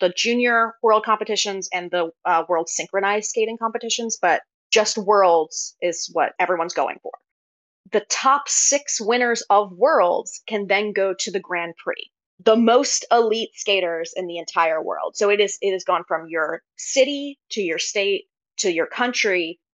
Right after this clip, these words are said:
to Worlds, and now we're at the Grand Prix. So that Star Andrews won this is, like, incredible. Like, she's beat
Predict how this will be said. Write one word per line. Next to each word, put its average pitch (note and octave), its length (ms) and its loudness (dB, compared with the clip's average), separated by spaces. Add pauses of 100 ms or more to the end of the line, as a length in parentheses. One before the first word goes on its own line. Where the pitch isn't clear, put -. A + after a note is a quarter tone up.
(100)
to G#3 140 4
Worlds, E3 680 4 (180)
and F#3+ 120 2
now F3 160 2
we're E3+ 100 4
at E3 80 0
the F#3 60 -4
Grand D#3 240 -6
Prix. C#3+ 220 -8
So G3+ 320 0
that G#3+ 300 4 (240)
Star F#3 460 0
Andrews F3 540 -10 (160)
won F#3+ 380 -2
this E3 200 -4
is, F3 140 -14
like, D3 160 -4 (140)
incredible. D#3 580 -2
Like, C3+ 100 -2
she's F#2+ 220 -2
beat F2+ 240 -6